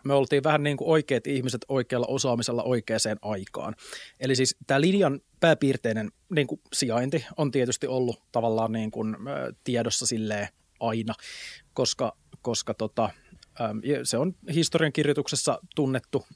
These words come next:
ja näin, ja siellä on semmonen pieni, pieni museo sen niinku linjan ihan eteläpäädyssä, ö, Kilpisjärvelle tien, ö, Kilpisjärvelle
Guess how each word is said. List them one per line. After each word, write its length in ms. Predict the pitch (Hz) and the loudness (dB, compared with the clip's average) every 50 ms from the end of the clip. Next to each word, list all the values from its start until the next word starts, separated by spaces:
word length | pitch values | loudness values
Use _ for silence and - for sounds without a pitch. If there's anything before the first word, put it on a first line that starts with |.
| - 143 | -4 -2
ja 100 | 135 123 | 0 2
näin, 280 | 123 123 123 123 123 - | 2 2 2 2 0 -2
ja 80 | 135 | 0
siellä 160 | 131 131 120 127 | 0 2 2 0
on 60 | 120 | 0
semmonen 280 | 127 120 123 120 113 - _ _ | -2 -2 -2 -2 -2 -4 _ _
pieni, 380 | - 139 131 127 123 127 117 - - _ | -2 0 2 2 2 0 -2 -4 -6 _
pieni 220 | - 175 170 160 143 | 2 4 4 4 4
museo 400 | 143 143 127 - 135 123 120 110 - - - - | 2 0 2 4 4 4 4 2 -2 -10 -10 -4
sen 220 | - - 127 117 | -2 -2 0 0
niinku 300 | 113 113 117 113 - 113 - - - - - - _ | -2 -2 -4 -4 -6 -10 -10 -14 -20 -20 -20 -6 _
linjan 280 | 139 135 131 131 123 | 0 2 2 2 2
ihan 220 | 123 117 - 131 120 | 0 0 0 0 0
eteläpäädyssä, 840 | 113 123 - 131 120 113 - - 117 113 117 117 120 - - 139 123 - - - 139 | 0 0 2 2 0 2 0 0 0 0 0 0 -2 0 0 -2 -2 -2 -6 -6 -4
ö, 160 | 120 120 113 - | -4 -4 -2 -2
Kilpisjärvelle 720 | - 127 123 - - - - 120 110 123 120 120 113 117 - _ | -2 -2 -2 -2 -2 -2 -2 -2 -2 -2 -2 -2 -2 -2 -4 _
tien, 240 | - 123 117 110 - - 202 - | -2 -2 -2 -2 -4 -8 -10 -8
ö, 340 | 147 151 160 170 165 156 143 - | -6 -2 0 2 2 0 2 2
Kilpisjärvelle 840 | 185 175 165 - - - - 135 131 127 120 123 127 123 123 117 | 2 2 2 2 2 2 2 2 2 2 0 0 0 0 -2 -2